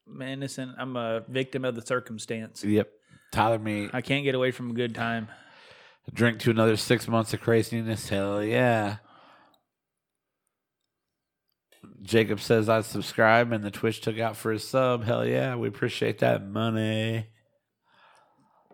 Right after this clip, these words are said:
Speaker 2: All he does, and all I do is pop in and out. We appreciate you. Patrick Hamilton, "That's who killed Joe Exotic, the White Castle King."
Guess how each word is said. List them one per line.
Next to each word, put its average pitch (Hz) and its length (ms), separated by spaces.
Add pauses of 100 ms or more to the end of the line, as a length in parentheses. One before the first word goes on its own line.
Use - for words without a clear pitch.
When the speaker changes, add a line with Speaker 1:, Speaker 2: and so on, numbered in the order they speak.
(2500)
Speaker 2:
All 95 220
he 92 80
does, 90 300
and 98 220
all 98 220
I 107 60
do 104 240
is 92 100
pop - 360
in 104 100
and 107 140
out. 98 220
We 107 120
appreciate 90 680
you. 80 160 (640)
Patrick 113 400
Hamilton, 104 480
"That's 107 280
who 139 100
killed 117 300
Joe 101 240
Exotic, 90 540
the 90 100
White 87 280
Castle 82 400
King." 82 340